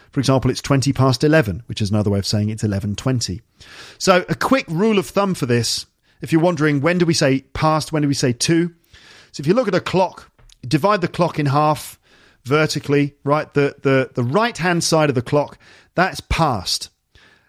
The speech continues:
including, uh, half, half past. So five past, ten past, quarter past, twenty past, twenty-five past, and half past. Then all the other ones on the other side are to.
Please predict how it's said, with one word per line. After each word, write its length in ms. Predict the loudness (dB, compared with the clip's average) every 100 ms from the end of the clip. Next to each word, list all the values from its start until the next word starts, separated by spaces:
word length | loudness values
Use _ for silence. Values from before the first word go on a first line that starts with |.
| _
including, 800 | -2 0 2 0 2 2 2 -2 -8 _ _ _ -20 -16 -14 -2
uh, 300 | 2 2 0
half, 680 | 0 0 0 -4 -12 -14 _ _ _ _ _ _ -2
half 300 | 0 0 0
past. 460 | -2 -2 -8 -12 -14 _ -20 -4
So 120 | -4
five 320 | 0 0 0
past, 280 | 0 -2 0
ten 160 | 0 2
past, 280 | 0 0
quarter 360 | 0 0 0 0
past, 500 | 0 -2 -2 -8 -14 _ -20 -20 -20 -8
twenty 240 | -2 0
past, 380 | 2 2 0 0
twenty-five 540 | -2 0 0 0 0
past, 300 | 0 0 0 -4
and 100 | -6
half 400 | -2 0 0 0
past. 400 | -2 -2 -6 -14 _ -20 -20 -6
Then 140 | -2
all 160 | 0 0
the 100 | 0
other 160 | 0 0
ones 180 | 0
on 80 | 0
the 100 | 0
other 160 | 0 -2
side 360 | -2 0 -2 -2
are 180 | -4 -4
to. 400 | -2 -2 -2